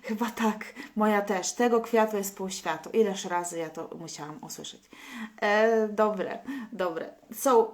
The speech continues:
now you know the English equivalent as well. There's plenty of fish in the sea.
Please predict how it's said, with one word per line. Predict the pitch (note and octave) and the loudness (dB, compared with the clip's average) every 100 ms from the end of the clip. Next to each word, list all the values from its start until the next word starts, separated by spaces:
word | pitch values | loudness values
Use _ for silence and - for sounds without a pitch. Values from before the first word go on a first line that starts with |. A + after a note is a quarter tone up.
| G#3+ | 4
now | A#3 A#3+ A#3 | 6 8 6
you | |
know | A3 G#3 | 4 0
the | G3 F#3 | -2 -2
English | A3 A3 G3+ - | 0 2 0 -4
equivalent | - G#3+ G3 F3+ F3 - | -4 -2 -2 -2 -4 -6
as | - - | -6 2
well. | C4 C#4+ C#4 | 4 4 2
There's | F#3 - - | -4 -6 -2
plenty | A3 A3 A3 A3 G3 | 4 4 4 0 -4
of | F#3+ | -6
fish | - E3 - | -8 -8 -8
in | F3 E3 | -10 -10
the | |
sea. | E3+ - | -10 -10